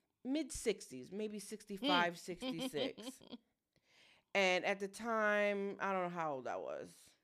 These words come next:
Speaker 1: I don't even, I can't do the math right now.
Speaker 2: Right.
Speaker 1: At any rate, she often referred to me as colored.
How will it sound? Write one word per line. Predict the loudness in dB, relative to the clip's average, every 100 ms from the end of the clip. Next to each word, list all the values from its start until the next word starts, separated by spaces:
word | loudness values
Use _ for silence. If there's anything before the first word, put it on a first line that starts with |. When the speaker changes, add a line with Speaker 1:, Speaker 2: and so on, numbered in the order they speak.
| _ _ _
Speaker 1:
I | -4 -2
don't | 0
even, | -2 -2 -2
I | -2
can't | -4 -6
do | -6
the | -6
math | -6 -8
right | -8 -6
now. | -6 -8 -12 _ -12
Speaker 2:
Right. | -10 -10 -12 4
Speaker 1:
At | 4
any | 6 0
rate, | 2 4 2 0 -12 -14 -14 _ _ _ _ _ _ _ _
she | -8 -6 -4 0 0 -2 -6 _ _
often | 4 4 4 -4 -4 -2
referred | -6 -4 -2 -2 -4
to | -10
me | -6 -2 -2 -4 -8 -14 _ _ _ _ -12
as | -10
colored. | -4 -4 -4 -12